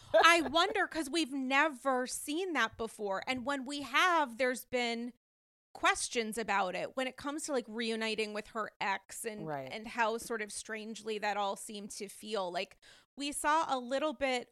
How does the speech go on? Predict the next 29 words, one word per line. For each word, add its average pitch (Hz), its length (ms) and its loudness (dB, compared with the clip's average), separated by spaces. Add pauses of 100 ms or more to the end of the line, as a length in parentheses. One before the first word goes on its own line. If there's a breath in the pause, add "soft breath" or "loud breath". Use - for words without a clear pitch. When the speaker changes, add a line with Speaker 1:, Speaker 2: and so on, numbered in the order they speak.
Speaker 2:
with 233 240 0
Sherman. 269 560 -2
I 240 160 -2
wonder 254 560 -2
if 220 220 -2
that 233 260 4 (100)
is 226 220 -4
what 214 340 0 (1040)
that 214 300 2
breakup 220 600 2
or 226 160 -4
whatever 214 600 0 (180)
made 226 340 -4
her 214 460 -2 (260)
reel 240 300 -2
herself 214 640 -6
back 214 300 -2
in 208 360 -4 (380)
now 220 320 0
more 220 240 -4
than 208 120 -6
ever, 214 240 -2
but 233 160 -6
also 277 240 -6
that 240 160 0
was 208 120 -6
several - 300 -8
years 254 260 -8
ago. - 320 -12